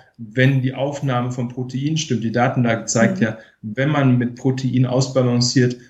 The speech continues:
Speaker 1: dass dann selbst das Kohlenhydrate-Essen gar nicht mehr so schlimm ist, dass die Effekte über die Proteinaufnahme kompensiert werden können.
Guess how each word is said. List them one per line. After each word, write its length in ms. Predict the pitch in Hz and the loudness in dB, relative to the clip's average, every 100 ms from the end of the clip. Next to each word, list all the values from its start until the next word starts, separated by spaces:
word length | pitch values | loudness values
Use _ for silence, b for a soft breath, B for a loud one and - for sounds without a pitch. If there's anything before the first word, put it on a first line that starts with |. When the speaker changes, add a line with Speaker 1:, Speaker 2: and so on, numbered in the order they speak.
| B | B
Speaker 1:
dass 180 | 123 123 | -2 2
dann 160 | 123 | 4
selbst 300 | 120 131 127 | 6 4 2
das 160 | 120 - | -2 -2
Kohlenhydrate-Essen 840 | 160 165 127 110 107 - 113 120 110 | -2 0 -2 -4 -4 -6 -4 -2 0
gar 140 | 110 | 2
nicht 140 | 117 | 2
mehr 120 | 113 104 | 0 -2
so 100 | 104 | 0
schlimm 240 | 139 135 | 2 2
ist, 120 | - | 2
dass 160 | 117 113 | -2 -2
die 120 | - | -2
Effekte 320 | - 131 131 | 2 0 0
über 120 | 120 | -2
die 80 | 117 | -2
Proteinaufnahme 760 | 107 120 123 139 113 113 110 110 | -2 -4 2 2 2 0 0 0
kompensiert 580 | 113 107 104 113 139 - | -2 0 2 4 4 0
werden 220 | - - | -10 -12
können. 260 | - - | -14 -18